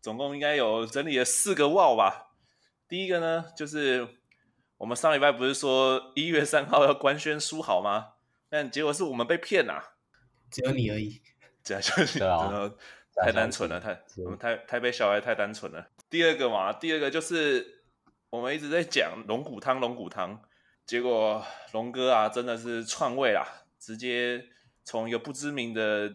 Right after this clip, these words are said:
Speaker 1: 那个，那个叫什么？不知名的工作位置，现在变成总教练啦。你们怎么看龙哥这个状况？
Speaker 3: 嗯，再，再让子弹飞一会儿，<laughs> 再看看吧。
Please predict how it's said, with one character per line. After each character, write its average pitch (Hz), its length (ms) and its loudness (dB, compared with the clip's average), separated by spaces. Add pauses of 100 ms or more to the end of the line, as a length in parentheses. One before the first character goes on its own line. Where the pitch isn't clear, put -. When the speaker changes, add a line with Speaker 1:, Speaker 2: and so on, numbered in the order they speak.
(140)
Speaker 1:
那 120 120 -6
个， 98 380 -2
那 110 60 -8
个 107 80 -4
叫 143 60 -2
什 - 80 -6
么？ 69 200 -6 (360)
不 147 120 -10
知 147 160 -8
名 123 160 -8
的 113 120 -2
工 143 160 -4
作 147 200 -2
位 139 160 2
置， 85 160 -12
现 120 160 -8
在 117 100 -4
变 117 160 -4
成 110 80 -6
总 80 160 -10
教 104 160 0
练 101 160 0
啦。 69 200 -10 (320)
你 95 100 -12
们 104 160 -8
怎 104 40 -6
么 95 80 -4
看 110 220 -4
龙 101 180 -4
哥 107 200 -4
这 107 100 -8
个 98 320 -4 (140)
状 113 180 0
况？ 101 360 -6 (460)
Speaker 3:
嗯， 95 380 -4 (140)
再， 92 440 0
再 104 200 0
让 104 180 2
子 - 160 -12
弹 95 260 0
飞 139 280 2
一 151 100 6
会 95 160 2
儿， 78 220 -6 (760)
<laughs> 147 800 -4
再 147 140 4
看 135 200 2
看 127 220 4
吧。 87 320 0